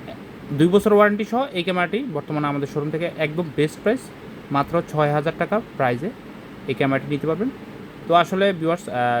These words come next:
যারা ঢাকার বাইরে কুরিয়ারের মাধ্যমে এই প্রোডাক্টটি আপনারা বাংলাদেশের যে কোনো জেলায়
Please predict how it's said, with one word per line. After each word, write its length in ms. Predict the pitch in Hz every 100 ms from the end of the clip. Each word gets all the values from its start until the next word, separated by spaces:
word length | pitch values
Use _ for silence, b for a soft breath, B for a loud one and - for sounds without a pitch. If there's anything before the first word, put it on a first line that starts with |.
| 120 117
যারা 200 | 123 139
ঢাকার 240 | 135 143
বাইরে 280 | 151 151 151 -
কুরিয়ারের 280 | 147 151
মাধ্যমে 340 | 156 147 143 170 - -
এই 100 | 135
প্রোডাক্টটি 440 | 139 135 - 147 143
আপনারা 280 | 143 131
বাংলাদেশের 500 | 120 123 131 127 135 120
যে 120 | 147 -
কোনো 140 | 175
জেলায় 300 | 156 147 147